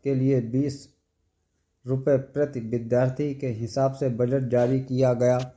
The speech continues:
है। इस धनराशि से शिक्षक अपने विषय से संबंधित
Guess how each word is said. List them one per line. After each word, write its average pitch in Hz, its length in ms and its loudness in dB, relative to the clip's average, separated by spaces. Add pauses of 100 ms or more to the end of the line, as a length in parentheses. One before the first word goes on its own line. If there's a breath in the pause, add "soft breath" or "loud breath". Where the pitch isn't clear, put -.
(500 loud breath)
है। 110 460 -2
इस 139 280 -8 (280)
धनराशि 127 500 2
से 139 140 -4
शिक्षक 131 500 -6
अपने 135 420 -4 (500 soft breath)
विषय 131 500 0 (380)
से 135 120 -2
संबंधित 131 840 0